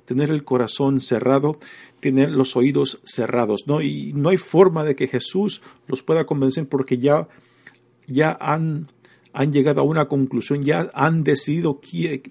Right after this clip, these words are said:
qui-, quién es Jesús para ellos, ¿no? Y Jesús para ellos, eh, no es el Mesías. Jesús para ellos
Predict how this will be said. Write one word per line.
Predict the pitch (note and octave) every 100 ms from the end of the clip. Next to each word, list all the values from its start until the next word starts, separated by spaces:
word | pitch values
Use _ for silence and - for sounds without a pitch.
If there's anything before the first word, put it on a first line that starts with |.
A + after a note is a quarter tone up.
| -
qui-, | D#3+ D3
quién | - D#3
es | E3+
Jesús | - C3 E3+ -
para | C#3 F#2+
ellos, | F#2+ F#2 E2 -
¿no? | G#3+ - - - _
Y | D3+ D#3+
Jesús | C#3 B2+ G3
para | - D#3 D#3+
ellos, | G3 G3+ F3 - _ _
eh, | C#3 C#3 C3
no | D#3 E3+
es | E3 E3
el | C#3+
Mesías. | B2+ - G2+ G2 -
Jesús | C3 E3+ -
para | D#3 D3
ellos | F3+ G3 F3+